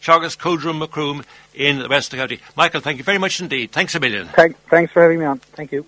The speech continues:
Speaker 1: You're very welcome. Joining us on the Dairygold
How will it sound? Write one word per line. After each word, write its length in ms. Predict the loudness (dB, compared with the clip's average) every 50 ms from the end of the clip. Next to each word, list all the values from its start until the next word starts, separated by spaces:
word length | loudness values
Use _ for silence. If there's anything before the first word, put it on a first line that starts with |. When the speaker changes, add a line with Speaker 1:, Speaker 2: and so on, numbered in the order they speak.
| -10 -8
Speaker 1:
You're 100 | 0 2
very 140 | 2 2
welcome. 320 | 2 0 -2 -4 -8 -14 -18 _ _ -20 _ _ -20 -20 -20 -20 _ -16 -10
Joining 340 | -4 -2 -2 -2 -2 -4 -6
us 200 | -8 -8 -8 -8
on 80 | -8
the 80 | -8 -6
Dairygold 680 | -2 -2 -2 0 -2 -4 -6 -10 -10 -8 -8 -8 -10